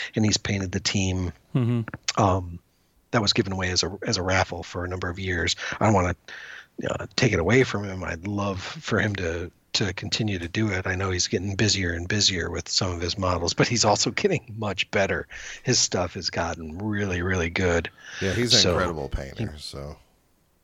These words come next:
Speaker 1: he might be, he might be too busy to, to teach a class or something, but if, um,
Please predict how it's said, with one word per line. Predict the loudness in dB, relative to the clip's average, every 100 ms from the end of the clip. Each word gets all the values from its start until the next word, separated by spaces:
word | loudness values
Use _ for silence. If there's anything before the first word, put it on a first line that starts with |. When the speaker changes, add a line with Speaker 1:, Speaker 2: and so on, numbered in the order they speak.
| _
Speaker 1:
he | 0
might | 2 2 0
be, | 2 2 0 -4 2
he | 8
might | 8 8
be | 4 -2 -4 _ 0
too | 2
busy | 4 4 4 0
to, | -2 -2 0 -2 -4 -6 -10 -10 -10 _ -2
to | -2 0 -4 -8 -14 _ _ _ 0
teach | 2 2
a | -2
class | 0 4 4 2 2 0 -4
or | -2
something, | 0 0 -4 -8 -8 -6
but | -2 -2 -2 -10 -12 -12 -8
if, | -2 0 0 -6 -12 -16 -20 -20 -20 -20 _ _ -14 -10 -6
um, | -6 -8 -12